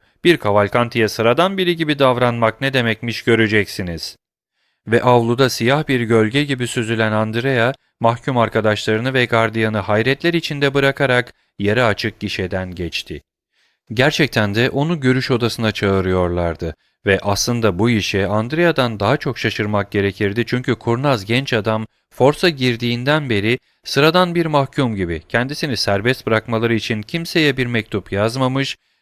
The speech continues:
bilgece sessizliğini korumuştu. "Kuşkusuz güçlü biri tarafından korunuyorum," dedi içinden. Her şey bunu kanıtlıyor. Aniden o servete sahip olmam, önüme çıkan tüm engelleri kolaylıkla aşmam, beklenmedik bir aileye,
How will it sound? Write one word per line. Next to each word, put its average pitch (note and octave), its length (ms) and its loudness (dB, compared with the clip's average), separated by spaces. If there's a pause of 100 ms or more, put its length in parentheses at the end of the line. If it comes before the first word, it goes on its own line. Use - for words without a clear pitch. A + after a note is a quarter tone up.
(120)
bilgece D#3 400 2
sessizliğini G#2+ 760 -4
korumuştu. E2+ 720 -4 (760)
"Kuşkusuz C#3+ 520 0
güçlü B2 380 -2
biri A2 180 0
tarafından A2 580 0
korunuyorum," A#2 800 -2 (100)
dedi G2+ 180 -2
içinden. F2 540 -6 (300)
Her G#2+ 200 0
şey A#2 240 0
bunu A#2 200 -2
kanıtlıyor. G#2+ 680 -2 (340)
Aniden C#3+ 400 0
o A#2+ 80 0
servete A2+ 480 0
sahip A2 460 2
olmam, G2 420 -2 (300)
önüme G3 300 0
çıkan C#3+ 360 -2
tüm D3 200 -4
engelleri A#2 540 2
kolaylıkla A2+ 600 2
aşmam, F#2+ 460 -2 (300)
beklenmedik A2 720 0
bir G#2+ 120 2
aileye, G2 720 0